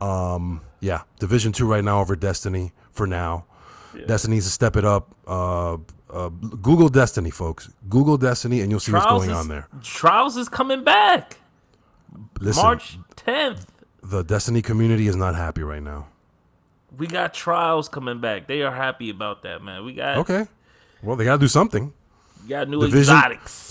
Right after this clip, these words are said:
Speaker 2: <laughs>
Speaker 1: Division's gone up. The, the player, the concurrent player base has gone up. It, it's gone up since, uh, uh, late last month. It's late February. The game was free last weekend.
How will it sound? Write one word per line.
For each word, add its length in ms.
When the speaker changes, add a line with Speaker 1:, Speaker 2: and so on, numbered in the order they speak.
Speaker 2:
<laughs> 140
Speaker 1:
Division's 500
gone 300
up. 200
The, 160
the 140
player, 320
the 220
concurrent 480
player 320
base 240
has 80
gone 240
up. 180
It, 160
it's 280
gone 200
up 180
since, 360
uh, 760
uh, 480
late 420
last 380
month. 180
It's 140
late 160
February. 400
The 80
game 180
was 120
free 260
last 260
weekend. 520